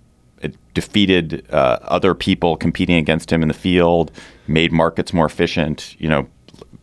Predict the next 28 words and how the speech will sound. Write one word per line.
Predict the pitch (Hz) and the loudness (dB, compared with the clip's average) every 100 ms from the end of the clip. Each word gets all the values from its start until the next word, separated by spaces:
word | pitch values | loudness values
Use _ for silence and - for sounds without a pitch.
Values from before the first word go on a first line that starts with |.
| _ - | _ -10
you | 76 | -4
know, | 73 | -2
and | 80 80 | -2 -4
created | - 98 90 80 | -2 0 2 2
a | |
huge | - 95 | 2 0
amount | 87 82 | 2 2
of | 73 | 2
wealth, | 71 73 82 - - - - - - - - | 2 0 0 -4 -18 -20 -20 -20 -20 -6 0
uh, | 73 69 | 2 2
while | 69 | 0
doing | 71 90 95 | 0 2 2
it, | 98 98 | 2 0
and, | - 71 67 - | -4 -4 -4 -4
and | - 71 65 - _ - - _ - | -2 -2 -2 -6 _ -20 -20 _ -20
huge | - 101 98 | -4 0 0
contributions | - 95 90 73 82 - 80 - | 0 -2 -2 0 -2 0 -2 -2
to | |
how | 80 80 | -2 -2
news | 73 73 73 73 73 | 0 2 2 0 -2
and | - | -2
information | 73 - 73 69 - | -4 -2 -2 -2 -4
is | 73 | -8
collected | - 73 71 67 | -4 -2 -2 -4
and | 67 | -4
gathered. | 67 87 92 87 85 - - - - _ | 0 0 0 -2 -4 -12 -20 -20 -20 _
He's, | - 87 - - _ _ - | -4 -4 -4 -18 _ _ -4
was | 95 | -2